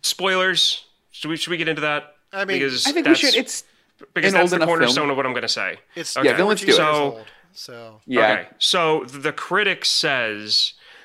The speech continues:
Speaker 1: you know, being a critic, we're, you know, we're in a position, yada, yada, yada, yada. Um,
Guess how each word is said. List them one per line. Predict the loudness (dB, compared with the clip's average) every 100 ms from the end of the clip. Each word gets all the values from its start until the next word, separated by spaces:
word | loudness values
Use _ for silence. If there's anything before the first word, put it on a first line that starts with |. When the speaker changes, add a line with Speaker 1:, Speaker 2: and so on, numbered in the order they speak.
| -14
Speaker 1:
you | -8
know, | -6 -6
being | -4 -2 0 -2
a |
critic, | -4 -4 -2 0 0 -2 -6
we're, | -8 -6 -4 -6
you | -8
know, | -8 -10
we're | -10 -4 -2
in | -2
a |
position, | -4 -4 -2 -2 -2 -2
yada, | -4 -2
yada, | -2 -2
yada, | -4
yada. | -4 -4 -6 -6 -10 -20 -12 -6
Um, | -2 0 -2 -4 -8